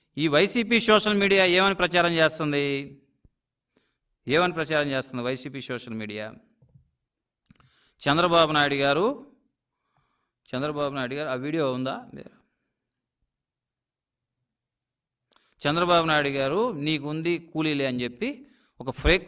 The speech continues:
ప్రచారం చేస్తుంది ఈ వైసీపీ సోషల్ మీడియా.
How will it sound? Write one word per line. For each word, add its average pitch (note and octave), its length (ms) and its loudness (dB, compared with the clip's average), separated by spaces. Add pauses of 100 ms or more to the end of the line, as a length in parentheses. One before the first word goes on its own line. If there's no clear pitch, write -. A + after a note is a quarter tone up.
ప్రచారం C#3+ 420 -2
చేస్తుంది A2 480 -6 (1300)
ఈ D#3+ 240 -4
వైసీపీ F#3 580 4
సోషల్ F#3 380 6
మీడియా. E3 360 2